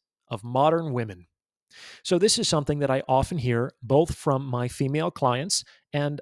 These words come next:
also from the women with whom I'm personally acquainted. It's kind of a general complaint about the modern dating scene,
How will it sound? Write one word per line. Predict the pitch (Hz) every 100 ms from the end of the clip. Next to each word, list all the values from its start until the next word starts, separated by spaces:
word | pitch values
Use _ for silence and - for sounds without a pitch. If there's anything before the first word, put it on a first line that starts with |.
| _
also | 156 233 - 170
from | - 151
the | 139
women | 131 180 233 139 147
with | 139
whom | - 135 143
I'm | 131 139
personally | 135 127 117 - 113 110 110 -
acquainted. | - - 262 269 104 - - - - -
It's | 185 -
kind | - 330
of | 339
a | 208
general | 117 110 151 190 185 180
complaint | - 127 - 135 147 180 -
about | 131 131 -
the | 139
modern | 120 117 117 120 113
dating | 101 101 101 107
scene, | - 247 190 131